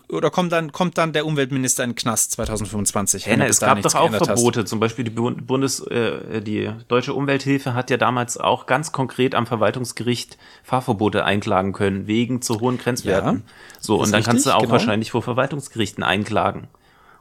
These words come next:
Speaker 1: Hm. Aber was ist denn, wenn nichts
Speaker 2: Du, ich
Speaker 1: beschlossen
Speaker 2: bin
Speaker 1: wird?
Speaker 2: kein Jurist, das kann ich dir nicht sagen.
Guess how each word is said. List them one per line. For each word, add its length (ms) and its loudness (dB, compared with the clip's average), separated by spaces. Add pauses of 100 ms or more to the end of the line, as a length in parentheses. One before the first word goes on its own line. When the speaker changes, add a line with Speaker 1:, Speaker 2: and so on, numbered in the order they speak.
(380)
Speaker 1:
Hm. 360 -2 (640)
Aber 420 0
was 160 0
ist 100 0
denn, 140 0
wenn 160 -4
nichts 180 -4
Speaker 2:
Du, 80 2
ich 80 4
Speaker 1:
beschlossen 200 2
Speaker 2:
bin 80 0
Speaker 1:
wird? 260 -4
Speaker 2:
kein 240 2
Jurist, 420 -2
das 100 -10
kann 140 2
ich 100 -6
dir 80 -2
nicht 120 -2
sagen. 400 -2